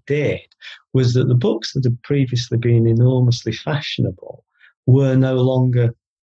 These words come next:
of such interest, much less appeal to the critics who were looking at the new writers like Patricia Highsmith, uh, and Gillian Simmons and others.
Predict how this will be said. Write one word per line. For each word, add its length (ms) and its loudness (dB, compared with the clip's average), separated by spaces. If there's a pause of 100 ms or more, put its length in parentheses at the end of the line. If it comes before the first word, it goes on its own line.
(100)
of 140 2
such 320 -6
interest, 480 -2 (420)
much 540 2
less 320 -2 (180)
appeal 320 -2
to 140 -10
the 100 -14
critics 760 -6
who 200 -6
were 140 -4
looking 200 -4
at 60 -4
the 80 -4
new 260 4
writers 640 0
like 240 -4
Patricia 400 -8
Highsmith, 400 -16 (680)
uh, 260 -2
and 100 0
Gillian 400 -2
Simmons 540 -6
and 80 0
others. 460 -6